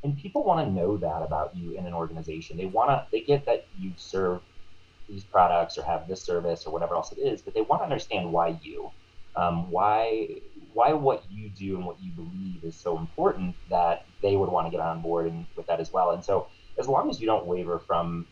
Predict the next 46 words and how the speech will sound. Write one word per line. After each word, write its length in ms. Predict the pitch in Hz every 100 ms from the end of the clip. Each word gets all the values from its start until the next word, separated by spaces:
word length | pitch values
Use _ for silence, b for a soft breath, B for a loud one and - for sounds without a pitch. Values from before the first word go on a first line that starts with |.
| -
that 340 | 85 - -
purpose 380 | 87 - - -
or 80 | 85
that 220 | 80 -
vision 240 | 85 87
of 100 | 85
what 240 | 82 78 -
you 100 | 85
think 180 | - 82
it 140 | 82 -
is, 320 | 82 101 -
I 120 | 80
think 200 | - 87 - -
you're 120 | 85
much 240 | 85 85
better 220 | - 85 107
off. 260 | - - - - -
And 100 | -
you're 100 | 135
hearing 460 | - 143 175 233 101
right 220 | 87 85
now, 180 | 82 82
at 100 | -
least 200 | - -
in 60 |
our 160 | 92 101
market, 460 | 90 82 82 80 - - - - - - - - - 85
we're 120 | 107
definitely 420 | 113 123 175 147
hearing 340 | 92 98 101 90
that, 260 | 87 - - - - - - -
you 80 | 95
know, 240 | 85 90 - - -
people 200 | - 151
that 100 | 170
are 200 | 143 95 - - -
changing 560 | - 120 131 135 104 82
jobs 420 | 87 104 135 104
wanna 340 | 90 107 151
know 320 | 107 98 92 87
that 260 | 87 -
their 160 | 87 85
values 680 | 80 85 98 104 101 98
align 460 | 92 87 82 87 90
with 100 |
the 60 | 87